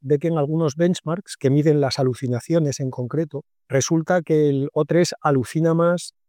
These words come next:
que los modelos anteriores. Así que, bueno, ganamos por un sitio, perdemos por otro. Mi sensación, de todas maneras, digamos, resumen, es que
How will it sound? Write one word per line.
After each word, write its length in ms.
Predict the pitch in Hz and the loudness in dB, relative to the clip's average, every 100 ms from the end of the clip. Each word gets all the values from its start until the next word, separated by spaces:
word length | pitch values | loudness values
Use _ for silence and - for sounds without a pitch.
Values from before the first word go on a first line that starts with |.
| - | 0
que 100 | 151 | 2
los 200 | 160 156 | 4 2
modelos 640 | 143 156 165 156 - - _ | 2 2 2 2 -4 -10 _
anteriores. 640 | 147 135 131 202 - - | -2 0 0 -2 -2 -8
Así 240 | - 113 131 | -12 -10 -6
que, 220 | 147 151 - | -4 -4 -6
bueno, 180 | 147 - - | -12 -12 -8
ganamos 320 | 123 131 131 | -4 -2 -2
por 140 | - 139 | -4 -4
un 80 | 139 | -2
sitio, 360 | 147 151 151 - _ - | -2 0 -2 -2 _ -2
perdemos 340 | 139 139 143 | 0 2 0
por 140 | - 123 | 0 -2
otro. 240 | 120 110 _ _ | -4 -12 _ _
Mi 160 | 135 147 | 0 2
sensación, 600 | 160 147 147 180 190 190 | 2 0 0 4 4 4
de 100 | 170 | 2
todas 240 | 170 160 | 2 2
maneras, 560 | 151 160 165 160 - - _ _ _ _ _ _ - | 0 0 0 -2 -6 -16 _ _ _ _ _ _ -8
digamos, 360 | 131 139 143 170 | -2 -2 -2 -4
resumen, 600 | 139 131 - 160 160 165 _ _ - | -2 -2 0 2 0 -2 _ _ -2
es 180 | 151 | -2
que 320 | - 165 165 | 0 2 2